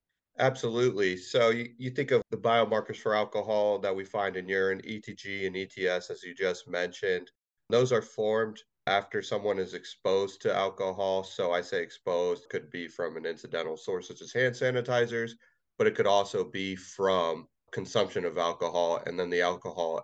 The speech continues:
ethanol passes through the body, gets metabolized, and forms these two byproducts called E T G and E T S.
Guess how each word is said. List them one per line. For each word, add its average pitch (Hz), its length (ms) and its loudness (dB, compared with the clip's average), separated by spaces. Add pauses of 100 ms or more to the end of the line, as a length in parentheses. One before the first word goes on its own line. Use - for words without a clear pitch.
ethanol 82 500 -4
passes 85 360 -6
through 87 180 -10
the 80 80 -4
body, 92 460 0
gets 90 240 -2
metabolized, 95 960 0
and 87 160 -12
forms 87 320 -4
these 85 180 -18
two - 180 -10
byproducts 80 720 -4
called 85 220 -10
E 85 80 -10
T 92 120 -18
G 87 240 -12
and 82 100 -10
E 92 100 -6
T 95 200 -4
S. 104 240 0